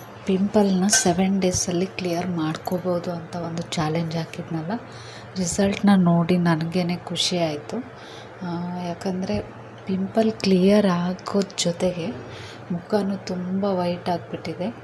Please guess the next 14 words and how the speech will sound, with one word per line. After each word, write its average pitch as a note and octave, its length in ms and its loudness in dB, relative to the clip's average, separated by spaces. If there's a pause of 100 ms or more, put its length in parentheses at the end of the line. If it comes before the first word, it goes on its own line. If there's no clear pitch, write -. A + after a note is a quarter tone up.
(960)
ಆ, E3 360 -8
ನಾವು F3 640 -4 (100)
ಏನೋ F#3 220 -2
ಒಂದು F#3+ 240 -2
ವೀಡಿಯೋಸ್ F3+ 480 -2
ಮಾಡ್ತೀವಿ, E3 640 -4 (520)
ಅದರಿಂದ F#3 420 0 (100)
ರಿಸಲ್ಟು F#3 840 -2 (280)
ಇನ್ನೂ F#3+ 280 4
ಜಾಸ್ತಿ - 540 0
ಸಿಕ್ಕಿದಾಗ E3 500 2 (180)
ತುಂಬಾ F3+ 640 2
ಖುಷಿ E3 280 -6
ಆಗುತ್ತೆ. E3 440 -10